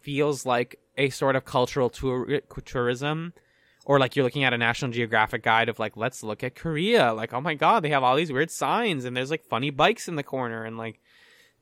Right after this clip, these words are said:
and again, yeah, their vision of the future, like, seems really cool when you think about just, like,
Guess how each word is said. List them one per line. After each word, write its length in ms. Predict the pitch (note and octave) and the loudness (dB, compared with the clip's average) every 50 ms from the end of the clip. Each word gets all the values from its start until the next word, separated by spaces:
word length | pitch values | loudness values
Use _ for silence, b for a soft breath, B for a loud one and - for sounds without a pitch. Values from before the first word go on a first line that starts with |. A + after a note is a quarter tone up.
| _ _ _ _ _ _ | _ _ _ _ _ _
and 140 | - F3+ F3 | 4 4 6
again, 240 | E3 D3 E3+ D#3+ C#3 | 6 4 4 2 4
yeah, 300 | C#3 C3+ C3+ A#2 A2 G#2+ | 2 2 4 4 4 2
their 240 | A2+ A#2 C3+ C#3+ C#3 | 2 2 2 2 4
vision 280 | B2+ D3 C3+ C3+ D3+ C3+ | 4 2 2 2 2 0
of 100 | B2 A2+ | 0 0
the 100 | B2 A2+ | -2 -4
future, 600 | - B2 A#2 - - A#2+ A2 A2 G#2+ G#2 - - _ _ _ _ _ _ - | -4 -6 -6 -4 -2 0 0 0 0 -2 -4 -6 _ _ _ _ _ _ -6
like, 180 | B2 B2 - | -4 -4 -4
seems 400 | - - - - C#3+ C#3 C#3 C3 C3 | -4 -6 -6 -4 -2 -2 -2 0 0
really 200 | C#3 C3+ C3+ B2 | 2 2 2 0
cool 240 | - - D3 D3 C#3+ | 0 2 2 4 4
when 120 | C3+ B2+ | 4 2
you 80 | B2 - | 0 -2
think 160 | C#3+ A#2 - | -4 -4 0
about 200 | B2 B2 A#2+ G#2+ | 2 2 2 0
just, 180 | - - - | 0 -4 -4
like, 200 | C3 A2 G#2 - | -4 -4 -4 -6